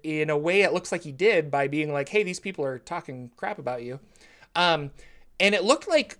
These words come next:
Wizards of the Coast was trying to save face, because a lot of people were like, "Where's Mike Mearls? He's not been on Twitter. He's not been doing this. Like, he's not active on anything."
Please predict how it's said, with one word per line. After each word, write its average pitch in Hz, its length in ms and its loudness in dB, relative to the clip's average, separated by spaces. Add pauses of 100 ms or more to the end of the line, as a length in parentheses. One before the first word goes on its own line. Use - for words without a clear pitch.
(400)
Wizards 208 380 0
of 185 60 -4
the 196 80 0
Coast 196 220 -2
was 180 80 -10
trying 202 200 -2
to 175 60 -8
save 175 260 0
face, 170 380 0
because 156 260 -6
a 156 40 -2
lot 180 160 4
of 196 60 -2
people 175 200 -4
were 165 120 4
like, 160 180 2
"Where's 139 280 -4
Mike 180 200 -4
Mearls? 214 360 0
He's 135 240 -10
not 143 180 -4
been 156 120 -4
on 170 120 0
Twitter. 180 340 0
He's 131 200 -10
not 143 160 -6
been 147 120 -4
doing 165 220 0
this. 190 240 -2
Like, 139 80 -4
he's 147 160 -6
not 180 240 -2
active 165 380 -4
on 131 120 -6
anything." 127 460 -10